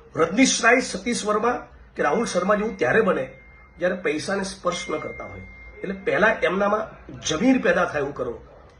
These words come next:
જમીર પેદા થયું ને, નોન કરપ્ટ હશે ને, તો ખમીર આપોઆપ પેદા થઈ જશે. ખમીર પેદા થયું તો મારું કે કોઈનું નહીં સાંભળે, મને પણ જવાબ આપી દેશે. આજની તારીખ એવી ઓકાત અને હેસિયત એટલા માટે નથી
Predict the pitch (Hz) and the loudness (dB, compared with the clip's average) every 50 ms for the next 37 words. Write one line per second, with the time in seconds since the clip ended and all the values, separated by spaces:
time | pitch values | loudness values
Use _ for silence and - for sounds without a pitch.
0 | - 135 - 127 139 185 233 254 254 190 233 196 196 214 208 - - 302 - - | -16 -12 -8 -4 0 2 2 2 2 2 0 0 0 0 -2 -2 -2 -4 -4 -4
1 | - - - - - - - - - - - 117 120 151 202 233 233 - 233 214 | -6 -10 -12 -16 -20 -20 -20 -20 -20 -16 -10 -4 0 2 2 2 4 2 2 2
2 | - - - 208 - 262 254 208 - - - - - - - - - 214 196 - | 2 0 -2 -2 -2 -2 -4 -4 -8 -10 -12 -18 -20 -20 -20 -10 -10 -6 0 0
3 | 208 220 254 247 - - - 165 170 - 190 196 - - - 190 208 202 - - | 2 4 4 2 2 2 0 0 0 0 -2 -4 -4 -2 -2 -2 -2 -2 -2 -2
4 | 151 147 143 131 123 127 123 117 - - 107 104 - - - - - - - - | -2 -2 -2 -4 -6 -10 -12 -12 -14 -14 -14 -16 -16 -18 -20 -20 -20 -20 -20 -20
5 | - - - - 202 262 285 254 262 247 240 240 - - 247 262 220 190 - - | -18 -12 -4 0 2 2 2 2 2 4 4 4 6 6 6 6 4 -4 -6 -10
6 | - - - - - - 220 208 226 226 240 254 226 196 233 - 226 196 196 208 | -16 -20 -20 -20 -10 -8 0 2 4 6 6 4 2 0 -4 -2 0 2 2 2
7 | 226 233 - - - - - - 233 247 233 185 - 151 131 120 - - - - | 0 -4 -4 -8 -14 -20 -14 0 2 2 2 2 0 -4 -4 -4 -8 -12 -12 -16
8 | - - - - - - - - - 247 247 262 254 - 226 190 156 151 143 151 | -18 -18 -18 -18 -18 -18 -18 -12 0 2 6 6 6 6 6 0 0 0 -2 -2
9 | 147 139 127 - 131 131 127 - - 120 117 - - - - - 151 147 156 196 | -2 -2 -4 -6 -6 -10 -10 -10 -8 -12 -12 -14 -16 -20 -8 -2 2 2 4 4
10 | 226 254 254 - 226 226 240 190 233 214 214 240 - - 165 170 175 - 220 208 | 4 2 4 4 2 0 0 2 0 2 2 0 -4 -2 -2 -2 0 2 2 2
11 | 202 220 202 180 165 165 165 - - 214 214 - - 240 226 - 269 320 294 269 | 4 4 2 2 2 2 0 -2 -6 -8 -10 -8 -8 -10 -8 -4 0 0 0 0
12 | 254 226 214 175 151 - - - 104 - | 0 -4 -4 -6 -8 -8 -10 -14 -16 -16